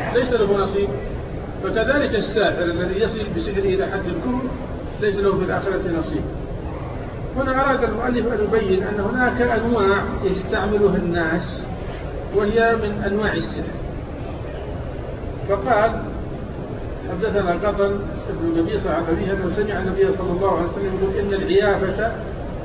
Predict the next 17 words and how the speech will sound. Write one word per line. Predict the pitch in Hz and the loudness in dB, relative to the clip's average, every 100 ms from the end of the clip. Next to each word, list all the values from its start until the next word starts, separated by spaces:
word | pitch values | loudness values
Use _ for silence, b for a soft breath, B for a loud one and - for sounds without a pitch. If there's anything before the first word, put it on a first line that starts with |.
| - 180 | -4 -2
والطرق | 180 - 220 214 220 226 220 - - | -2 0 2 2 0 0 -2 -6 -2
والطيرة | 180 170 - 214 214 202 208 180 | -2 -2 -2 0 0 0 0 0
من | |
الجبت'". | 165 156 170 - - - - - - - - - - - - - - - - | 0 0 0 -2 -4 -6 -6 -6 -6 -6 -6 -6 -6 -6 -6 -6 -6 -6 -2
والجبت | 185 - 254 254 - 214 | -2 0 -2 -4 0 0
قد | - | 2
مر | 262 233 208 | 0 2 4
لنا | 196 196 233 - - - - - - - - - 214 | 4 2 0 -2 -4 -6 -6 -8 -8 -8 -8 -6 -2
أن | 214 208 | -2 2
عمر | 208 208 202 202 214 | 2 2 -2 -2 -2
بن | 190 | -2
الخطاب | 190 185 202 185 | -2 0 0 2
رضي | 180 165 175 | 0 0 0
الله | 180 180 165 | 0 0 0
عنه | 180 196 247 247 - - - - - - - - | -2 0 0 -2 -4 -6 -6 -6 -6 -6 -4 -4
عرفه | 156 170 190 196 196 190 - - - - - - - - - - - - - | 0 2 2 4 4 4 2 -2 -4 -8 -8 -8 -8 -8 -8 -8 -8 -8 -4
بالسحر، | 180 - - 196 | -2 -2 0 0